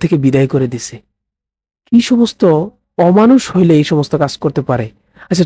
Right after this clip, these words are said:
চলুন আমরা খুনির মুখ থেকে একটু শুনি যে তা সে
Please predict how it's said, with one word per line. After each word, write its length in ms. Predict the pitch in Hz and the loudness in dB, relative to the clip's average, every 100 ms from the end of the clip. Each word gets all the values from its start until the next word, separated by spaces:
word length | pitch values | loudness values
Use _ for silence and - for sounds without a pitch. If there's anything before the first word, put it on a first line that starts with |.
| - | 2
চলুন 200 | 180 180 151 | 2 4 2
আমরা 160 | 151 139 - | 0 -2 -4
খুনির 300 | - 165 214 220 | -2 2 4 4
মুখ 100 | 208 - | 2 0
থেকে 140 | 170 175 | -2 0
একটু 140 | 160 175 - | 0 -2 0
শুনি 260 | 147 151 135 - _ _ - 147 | 2 2 0 -6 _ _ -8 0
যে 120 | 143 127 139 _ _ | 0 0 -4 _ _
তা 100 | 180 165 160 160 - | -2 0 0 -4 -4
সে 140 | - | -2